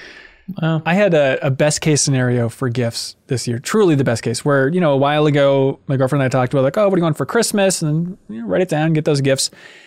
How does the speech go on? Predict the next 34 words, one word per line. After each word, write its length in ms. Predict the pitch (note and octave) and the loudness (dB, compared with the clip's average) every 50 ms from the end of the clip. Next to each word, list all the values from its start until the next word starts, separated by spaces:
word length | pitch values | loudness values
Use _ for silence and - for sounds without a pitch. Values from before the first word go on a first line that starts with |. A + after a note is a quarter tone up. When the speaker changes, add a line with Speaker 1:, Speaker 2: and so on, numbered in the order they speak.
| - _ _ _ _ _ _ _ | -20 _ _ _ _ _ _ _
Speaker 2:
And 120 | - E3+ F3 | 0 0 2
I 60 | E3+ | 4
realized 880 | D#3+ D3 D#3+ A3 C4+ C4 G#3+ D#3+ C#3+ C3+ C3 C3 B2+ B2 - - - _ | 2 2 2 2 2 2 2 2 2 2 2 2 0 0 -4 -8 -10 _
a 80 | - C#3 | -6 -6
couple 300 | - - F#3+ G3 A#3+ G#3+ | -2 -4 -2 0 0 0
days 240 | F3+ F#3 F#3 F3+ F3 | 2 2 2 2 2
before 320 | E3 D3+ - - E3 D3 | 0 -2 -2 0 -2 -2
Christmas, 580 | - - - E3 D#3 - D3+ C#3 B2+ A#2+ - - | -2 0 -2 -2 0 0 -2 -2 -2 -2 -2 -4
like, 180 | B2+ B2 - _ | -6 -6 -6 _
"Oh, 160 | - C3 C#3 | -4 -4 -4
crap, 600 | - - - - - - D3 D3 B2+ A2 - _ - _ _ _ _ _ _ _ _ _ _ _ _ - | -4 -8 -16 -16 -8 -4 -4 -4 -4 -6 -8 _ -20 _ _ _ _ _ _ _ _ _ _ _ _ -2
I 60 | D3 | -2
really 760 | C#3 C3+ C3 B2+ C3+ C#3+ D3+ D#3 D#3 D#3+ E3 D#3+ D#3+ D#3+ D3+ _ _ _ _ _ _ _ _ _ | 0 0 0 0 0 0 2 2 2 2 2 2 2 0 -2 _ _ _ _ _ _ _ _ _
want 400 | D3 C3 C3 C3 C3+ C3+ C3+ - _ _ | -4 -2 0 0 0 0 -2 -4 _ _
new 420 | - C#3 C3+ C3+ B2+ B2+ B2+ - - | -2 0 0 2 2 0 0 -2 -2
ice 200 | - D3+ E3 D#3 - | 0 0 0 0 -2
skates." 560 | - - B2+ C3 - D#3 - - - - - _ _ _ _ _ _ _ | -4 -4 -6 -6 -6 -6 -6 -6 -6 -6 -8 _ _ _ _ _ _ _
Because 280 | - C3 D3+ C#3 B2 D#3 - | -4 -2 -2 -2 -2 -2 -2
I 40 | D#3 | 0
used 280 | C#3 C#3 D#3 E3 D#3+ - | 2 2 2 2 2 2
to, 160 | E3+ D#3+ C#3 | 2 2 2
like, 160 | C3 C3 B2+ | 2 2 2
that 80 | - C#3+ | 2 2
was 120 | C#3+ C#3 D3 | 2 2 2
my 140 | D3 C3+ B2+ | 2 0 0
lunchtime 440 | C3 D3 C#3 D3+ D3+ - D#3 D3+ D3 | 0 0 0 0 0 0 0 2 2
routine 420 | C#3 B2 - - D3 D3 D3 D3 | 0 0 0 0 0 2 2 2
is 200 | C#3+ C#3 B2+ - | 2 0 -2 -4
back 320 | - _ - D#3 D#3 - - | -8 _ 0 0 0 0 0
where 240 | E3+ D#3 D3 D3 C#3+ | 2 2 4 2 2
the 60 | C3+ D3 | 2 2
Min 100 | D3+ D3+ | 2 2
Max 180 | D#3 C#3+ - | 2 2 0
studio 460 | - E3 D#3+ D#3 D#3 D3 C#3+ C#3+ C#3+ | 0 0 2 2 4 4 2 2 0